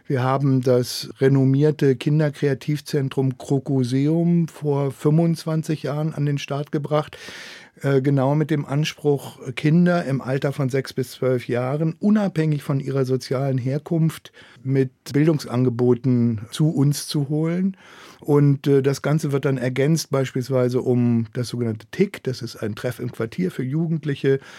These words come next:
Wir haben aber auch einen Sportverein gegründet mit mittlerweile tausendsechshundert Mitgliedern,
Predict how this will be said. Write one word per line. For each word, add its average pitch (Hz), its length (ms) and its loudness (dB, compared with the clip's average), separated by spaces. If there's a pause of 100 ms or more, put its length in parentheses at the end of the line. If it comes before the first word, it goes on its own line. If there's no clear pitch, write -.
(240)
Wir 127 160 0
haben 156 160 2
aber 139 220 -2
auch 123 120 -6
einen 135 140 -4
Sportverein 135 640 -4
gegründet 127 640 0
mit 131 220 -4
mittlerweile 127 560 0
tausendsechshundert 131 1160 -2
Mitgliedern, 175 800 2